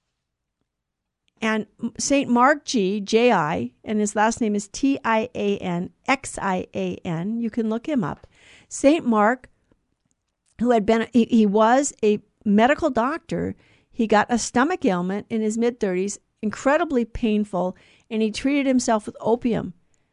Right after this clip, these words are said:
But he became so addicted to the opium, he couldn't give it up. And he begged God for the grace to be able to overcome this addiction. And in those days, you know, the church and the priests didn't understand the nature of addiction.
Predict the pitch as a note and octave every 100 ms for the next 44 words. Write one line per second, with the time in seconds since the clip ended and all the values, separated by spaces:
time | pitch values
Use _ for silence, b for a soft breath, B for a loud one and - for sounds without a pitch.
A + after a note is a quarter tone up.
0 | _ _ A3 A3+ A3 A#3+ A3+ - - C4+
1 | C4 B3 C4 B3+ A#3 A3+ G#3 G#3+ G#3+ G3
2 | G#3 - B3+ A#3+ - A3 G3+ G3 G#3 F#3+
3 | - - _ _ _ _ _ _ _ _
4 | A3+ B3+ C#4+ G#3+ C4+ _ _ _ _ -
5 | C4+ D#4 B3 - - B3+ C4+ B3+ A3+ G#3+
6 | G#3+ A#3 A#3 - A3 G3+ G3 F#3 - G#3+
7 | G#3 G3 A#3+ - E4+ G#3+ - b b b
8 | b A3+ B3 B3 F4+ G4+ - A3+ G#3 G#3+
9 | - _ _ _ B3 A#3 G#3+ - A#3+ A3+
10 | C#4+ C4+ B3+ - - A3+ A3 - G#3+ G#3+
11 | C4+ B3+ B3 - _ _ _ _ _ _
12 | G#3+ C#4+ C#4 A#3+ G#3+ - B3+ C#4+ A3 G3+
13 | A#3 C#4 C4+ F#3+ F3+ B3+ - F3+ E3